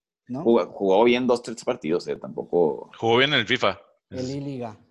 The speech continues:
Speaker 1: la I-Liga.
Speaker 2: ¿Cómo es, cómo es este pinche México,
Speaker 1: A
Speaker 2: güey?
Speaker 1: ver,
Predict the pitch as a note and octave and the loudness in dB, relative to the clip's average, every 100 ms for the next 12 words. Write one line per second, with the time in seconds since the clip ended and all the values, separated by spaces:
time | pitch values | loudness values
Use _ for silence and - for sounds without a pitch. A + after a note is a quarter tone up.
0 | _ A#2+ B2 C3 C#3 C3+ A#2 G#2+ - _ | _ -14 -10 -10 -10 -10 -12 -14 -18 _
1 | _ _ _ E4+ - - - G#2 C#3 C3+ | _ _ _ -12 -8 -6 2 6 6 4
2 | - B2 - A2+ D3+ D3 D#3 E3+ - C#3+ | 2 -6 -2 0 2 0 0 -2 -4 -6
3 | - B2+ - - A2 B2 B2+ F3 F3+ | -2 -2 -2 -6 0 2 4 4 2